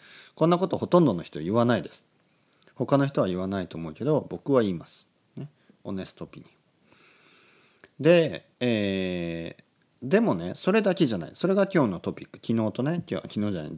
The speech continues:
えー、まあ、昨日でいいです。さっきとね、今日と。のトピック、同じトピックで仕事をしながらね、それ、そこについてくるもの。ね、こう仕事を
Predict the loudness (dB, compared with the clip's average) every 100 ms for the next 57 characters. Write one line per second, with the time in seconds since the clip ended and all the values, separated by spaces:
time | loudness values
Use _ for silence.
0 | -12 -10 -10 -12 -12 -8 -8 -6 -8 -12
1 | -20 _ _ _ -6 -6 -8 -10 -10 -12
2 | -20 -20 _ -4 -4 -4 -12 -20 _ _
3 | _ -20 _ _ -8 -8 -6 -10 -12 -16
4 | -20 -20 _ _ -8 -8 -8 -10 -12 -14
5 | -6 -2 -2 -4 -10 -6 -4 -2 -2 0
6 | 0 0 0 -2 -4 -10 -4 -2 -2 -4
7 | -4 -4 -4 -8 -8 -4 -2 -4 -6 -10
8 | -16 _ _ -16 -12 -6 -4 -2 -4 -4
9 | -4 -4 -6 -14 -18 -20 _ _ _ _
10 | _ _ _ _ -10 -10 -12 _ _ -10
11 | -10 -12 -10 -8 -8 -6 -4 -4 -8